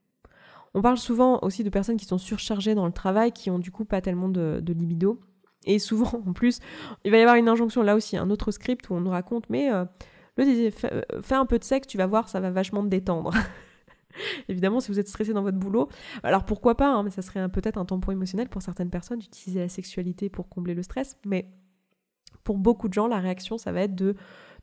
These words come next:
ne juste pas avoir de désir. Donc, j'ai envie de vous proposer, euh, ça, en fait, d'aller déconstruire ce script-là, euh, qui nous dit que, euh,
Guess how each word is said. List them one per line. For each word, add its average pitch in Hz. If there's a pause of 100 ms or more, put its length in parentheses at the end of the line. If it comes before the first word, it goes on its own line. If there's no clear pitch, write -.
ne 202
juste 196
pas 202
avoir 196
de 190
désir. 196 (400)
Donc, 208
j'ai 214
envie 262
de 277
vous 262
proposer, 254 (100)
euh, 180
ça, 196
en 185
fait, 160
d'aller 220
déconstruire 269
ce -
script-là, 220 (480)
euh, 175
qui 240
nous 226
dit 226
que, 233
euh, 170